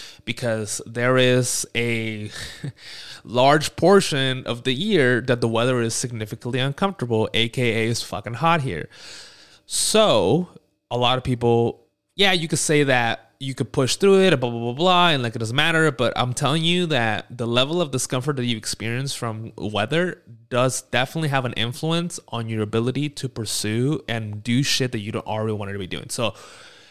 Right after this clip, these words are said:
if, for example, the gym was in my garage and it was fucking hot or fucking cold, I wouldn't wanna be using it.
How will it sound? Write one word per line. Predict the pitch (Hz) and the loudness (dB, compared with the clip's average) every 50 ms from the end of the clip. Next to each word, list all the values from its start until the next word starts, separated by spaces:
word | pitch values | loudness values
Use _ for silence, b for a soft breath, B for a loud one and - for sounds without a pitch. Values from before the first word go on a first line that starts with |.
| B B B _ _ | B B B _ _
if, | 127 147 175 170 - | 2 4 4 2 0
for | - - 139 135 | -6 0 2 2
example, | 127 113 123 123 117 117 113 120 123 123 135 160 180 - _ _ _ _ _ _ _ _ - - | 2 4 2 2 0 0 0 0 0 2 2 0 -2 -8 _ _ _ _ _ _ _ _ -18 -6
the | 131 127 | -6 -4
gym | 117 113 127 127 127 123 | -2 0 0 0 2 2
was | 120 120 117 110 - - - | 2 2 2 0 0 -4 -6
in | 120 113 | -4 -2
my | 110 110 113 | -2 -2 -2
garage | 117 113 104 101 101 110 127 143 - - | 0 0 0 2 2 2 2 0 0 -4
and | 110 110 | -6 -6
it | 113 | -4
was | 110 110 - | -4 -4 -4
fucking | - - 120 - 120 110 | -2 -2 -2 -2 -2 -8
hot | 95 104 107 117 - - | -8 -4 -4 -4 -2 -2
or | 110 110 | -4 -6
fucking | 104 - - 117 - 113 107 - | -4 -4 -6 -6 -6 -8 -12 -10
cold, | - 113 127 143 - - | -6 -6 -6 -6 -6 -6
I | 110 113 | -4 -4
wouldn't | 113 113 123 123 120 117 | -2 0 0 0 0 -2
wanna | 117 120 123 117 | -2 -4 -4 -2
be | 110 117 | -4 -2
using | 131 175 208 202 151 - | 0 0 0 2 0 -2
it. | 53 - - | -2 -6 -10